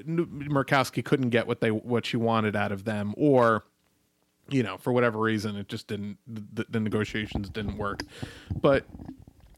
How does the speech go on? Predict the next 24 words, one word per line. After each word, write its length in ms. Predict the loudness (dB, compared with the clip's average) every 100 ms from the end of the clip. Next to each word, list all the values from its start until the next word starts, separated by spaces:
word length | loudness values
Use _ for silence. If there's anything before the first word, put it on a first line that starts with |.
| -4 2
I 60 |
mean, 180 | 4 6
we 120 | 6
really 300 | 6 6 6
were 120 | 6
looking 240 | 6 4 4
at 40 | 4
a 20 |
situation 560 | 2 2 4 4 4
where 220 | 4 4 4
at, 200 | 0 2
at 160 | 0 4
one 180 | 2 2
point 300 | 4 4 2
it 100 | 2
seemed 240 | 4 4
like 240 | 4 4
the 100 | 2
White 260 | 4 4 6
House 240 | 4 2
was 180 | 0 0
willing 320 | 0 2 0
to 320 | 2 2 2 0 -8 -20 _ _ _ 0
ease 520 | 4 6 6 4